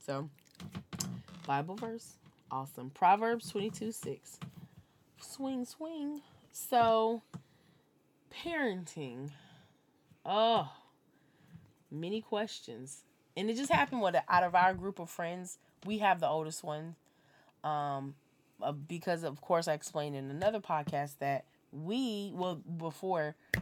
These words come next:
I met Luandre, I had two children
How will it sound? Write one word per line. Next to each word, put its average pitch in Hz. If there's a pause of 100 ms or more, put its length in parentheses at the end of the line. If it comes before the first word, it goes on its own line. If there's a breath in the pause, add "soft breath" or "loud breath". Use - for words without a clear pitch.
(180 loud breath)
I 151
met 151
Luandre, 165
I 151
had 147
two 170
children 160